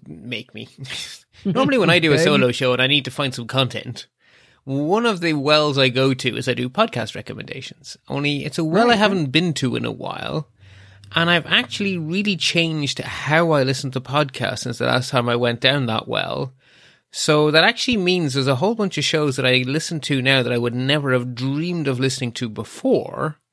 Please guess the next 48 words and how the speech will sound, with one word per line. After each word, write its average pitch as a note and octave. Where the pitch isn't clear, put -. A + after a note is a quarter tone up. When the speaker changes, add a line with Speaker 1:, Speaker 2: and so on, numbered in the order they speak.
Speaker 1:
Um, C3
and C#3
some -
of A3
them C3
are B2+
just B2
really C#3+
cool F#3+
and A#2
I A#2+
wanna B2
share. -
So D#3+
I'm, D#3+
I'm F3
not G#3
gonna, A3
I'm F3+
Speaker 2:
Yeah. F3+
Speaker 1:
gonna F#3+
try A#3
not A#3+
to F#3+
retread E3+
and C3+
recommend C#3
podcasts B2+
I've A#2+
recommended A#2+
before. A#2+
Like, B2
my A#2+
recommendations B2+
still A#2+
stand, A#2+
but C3
I, C3+
I, C3+
I'm C3
hoping D#3+
these C3+
are C3
ones B2
I A#2+
haven't B2+
recommended A#2
before. C#3